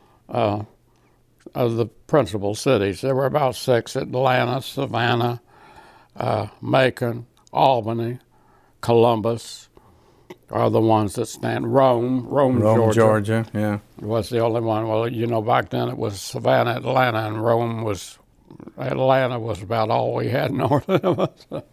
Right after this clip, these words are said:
Speaker 2: North of it, yeah.
Speaker 1: In all these major cities, six or eight major cities, and they would go out and give talks and things like that on Catholicism, and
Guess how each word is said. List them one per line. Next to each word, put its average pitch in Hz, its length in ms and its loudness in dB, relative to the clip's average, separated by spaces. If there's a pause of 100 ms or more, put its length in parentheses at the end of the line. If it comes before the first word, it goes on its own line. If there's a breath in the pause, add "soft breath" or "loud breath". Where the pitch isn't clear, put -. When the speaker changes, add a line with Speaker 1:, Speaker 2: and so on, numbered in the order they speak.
(140)
Speaker 2:
North 104 340 2
of 101 120 2
it, 98 80 -2
yeah. 98 300 -2 (920)
Speaker 1:
In 117 300 2
all 127 380 4
these 120 380 -2
major 123 440 2
cities, 110 440 2
six - 460 0
or 120 160 4
eight 123 160 0
major 113 380 -2
cities, 110 440 -2
and 117 140 -2
they 151 140 4
would 135 160 4
go 131 160 6
out 127 180 4
and 107 100 -8
give 113 280 0
talks 127 720 2
and 104 180 -8
things 117 380 0
like 117 240 0
that 113 240 4
on 107 180 -2
Catholicism, 110 1040 0
and 107 160 -10